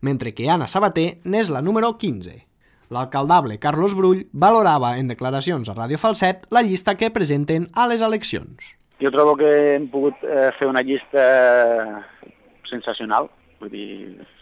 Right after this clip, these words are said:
Speaker 2: fantàstica. Eh, és una combinació on ja hi ha gent que han estat a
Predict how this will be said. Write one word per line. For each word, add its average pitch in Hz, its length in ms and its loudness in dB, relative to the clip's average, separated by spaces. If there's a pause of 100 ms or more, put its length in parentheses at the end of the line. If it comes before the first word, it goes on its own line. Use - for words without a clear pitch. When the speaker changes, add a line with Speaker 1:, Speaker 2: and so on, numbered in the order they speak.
Speaker 2:
fantàstica. 110 580 -6 (800)
Eh, 107 1120 -2
és 120 100 -10
una 123 80 -4
combinació 123 720 -2 (1040)
on 120 260 -4
ja 123 160 6
hi 123 80 4
ha 117 80 0
gent 139 300 0 (600)
que 127 140 0
han 127 160 4
estat 123 320 0
a 123 960 6